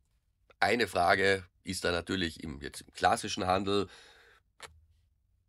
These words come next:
stationärer Handel, wie kann ich das positionieren? Für viele Handelsmarken ist es ein, das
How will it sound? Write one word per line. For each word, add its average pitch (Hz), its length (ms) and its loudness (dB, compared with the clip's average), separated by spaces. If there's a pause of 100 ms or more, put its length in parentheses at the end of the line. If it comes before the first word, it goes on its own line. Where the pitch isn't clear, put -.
(320)
stationärer 98 640 4
Handel, 98 280 2
wie 98 80 -4
kann 90 180 2
ich 92 100 0
das 90 180 0
positionieren? 82 600 -6
Für 76 160 -6
viele 110 220 2
Handelsmarken 92 680 0
ist 80 140 -6
es 80 160 -4
ein, 73 140 -4
das - 240 -12